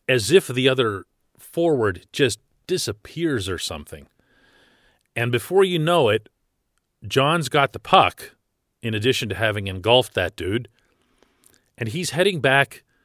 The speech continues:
in the other direction, or he's very coolly and calmly backhanding it across to his left-handed defense partner, which is usually Marcus Pettersson. Marcus himself has marveled to me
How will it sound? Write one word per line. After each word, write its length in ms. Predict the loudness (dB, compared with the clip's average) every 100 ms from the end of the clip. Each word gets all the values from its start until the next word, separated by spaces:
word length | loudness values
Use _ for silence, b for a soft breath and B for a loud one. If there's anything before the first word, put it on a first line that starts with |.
| _ _ _ _
in 100 | -2
the 140 | 2 4
other 200 | 4 4
direction, 520 | 4 2 2 0 -4
or 100 | -6
he's 240 | -6 -6
very 320 | -2 0 0 -2
coolly 440 | -2 0 0 -2
and 120 | -6
calmly 560 | -6 -4 -4 -2 -6 -8 b b b b b
backhanding 680 | 0 2 2 -2 -4 -2 -2
it 80 |
across 640 | -4 -2 0 2 0 -4 -8 _ _ _ _ _ _ _ _ -10
to 120 | -6
his 200 | -4 -2
left-handed 560 | -2 -2 -4 -4 -4
defense 340 | -8 -6 -6 -6
partner, 540 | -4 -2 -2 -6 -10 _ _ _ _ _ _ _
which 160 | -20 -16
is 120 | -12
usually 320 | -8 -6 -4
Marcus 380 | -4 -4 -6 -8
Pettersson. 500 | -6 -4 -4 -8 -14 -18 _ b b b b b b b b b b b _ _ _ _ 2
Marcus 460 | 8 8 8 4
himself 580 | 2 -2 2 6 6 4
has 180 | -2 -6
marveled 720 | -6 0 6 8 8 4 -4
to 80 | -8
me 280 | -10 -12